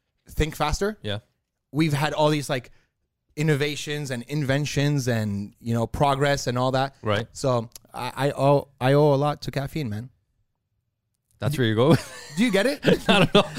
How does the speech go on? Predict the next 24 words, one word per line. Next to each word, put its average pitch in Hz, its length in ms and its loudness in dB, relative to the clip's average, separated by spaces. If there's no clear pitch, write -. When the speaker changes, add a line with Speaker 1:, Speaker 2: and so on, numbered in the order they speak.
Speaker 2:
Man, 165 340 6
I - 60 -10
Speaker 1:
Do 185 80 2
you 247 60 4
get 220 160 2
it? 262 120 0
Like, 185 120 0
Speaker 2:
I, 160 80 4
I - 20 4
Speaker 1:
people 247 280 4
in 247 60 4
the 233 60 4
morning 196 480 2
Speaker 2:
why 175 220 2
did 269 120 0
they 190 280 4
Speaker 1:
would 170 180 2
go 202 380 4
get 175 160 -2
Speaker 2:
to 156 60 0
a - 20 4
Speaker 1:
whiskey 135 440 -2
Speaker 2:
to 151 160 -2
a, 127 60 -4